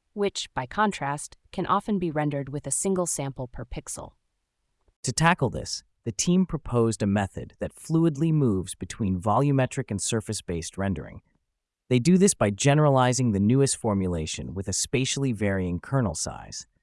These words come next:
Speaker 2: This kernel encodes the spread of the volume density, adapting to be larger in voluminous areas and tighter in solid regions.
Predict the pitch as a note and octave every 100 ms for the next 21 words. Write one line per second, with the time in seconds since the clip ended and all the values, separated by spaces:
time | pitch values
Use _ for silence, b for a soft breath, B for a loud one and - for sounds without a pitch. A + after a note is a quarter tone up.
0 | _ _ _ _ - F#3+ - F3 D3+ D2+
1 | - - A2+ - B2 A#2 - G2 - -
2 | C3+ C3+ A#2+ G#2 G2+ G#2 F#2+ F2+ F#2+ F#2
3 | - - - _ _ - A#2 C#3 C3+ -
4 | C#3+ A#2 A2 A2 G2+ G#2+ B2 A2+ E2+ E2+
5 | F2+ F#2+ A#2 C3+ A2+ - F2 F2+ F2 E2+
6 | - G#2+ - - C#3 G2+ D2+ - F2+ -
7 | G2 F2 - D#2 C2+ - - -